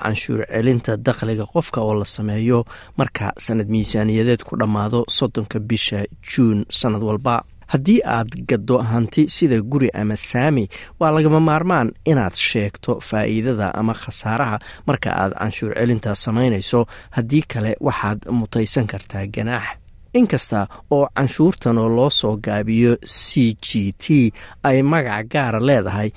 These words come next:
waxay ka mid tahay canshuuraha dakhliga qofka soo gala.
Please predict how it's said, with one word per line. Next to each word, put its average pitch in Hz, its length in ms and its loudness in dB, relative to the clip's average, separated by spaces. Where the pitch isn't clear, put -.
waxay 113 220 0
ka - 160 0
mid 107 140 2
tahay 110 240 -2
canshuuraha 101 680 -2
dakhliga 107 500 -4
qofka 110 400 -2
soo 107 360 0
gala. 107 320 0